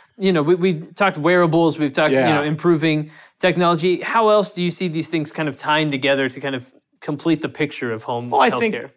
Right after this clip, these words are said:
Speaker 2: you know, there's a, there's a lot of things that, that we do on an outpatient basis now that really could be done, uh, and I say outpatient in our facility,
Speaker 1: Mm-hmm.
Speaker 2: that could be done in a home setting.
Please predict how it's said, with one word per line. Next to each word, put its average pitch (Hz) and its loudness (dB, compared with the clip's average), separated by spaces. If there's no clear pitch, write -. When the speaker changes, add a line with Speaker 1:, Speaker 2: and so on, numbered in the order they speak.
Speaker 2:
you 220 -2
know, 202 2
there's 190 -2
a, 185 -2
there's 185 -2
a 185 -4
lot 170 2
of 160 -4
things 151 -8
that, 131 -4
that 143 -6
we 135 -6
do 143 -2
on 131 -2
an 123 -6
outpatient 123 -6
basis 127 -8
now 131 -6
that 131 -8
really 202 -2
could 165 -8
be 131 -8
done, 120 -8
uh, 120 -4
and 147 2
I 156 4
say 147 0
outpatient 139 -2
in 127 -4
our 147 0
facility, 123 -6
Speaker 1:
Mm-hmm. 147 -8
Speaker 2:
that 175 0
could 175 0
be 156 2
done 151 0
in 135 -2
a 127 -6
home 139 -4
setting. 123 -4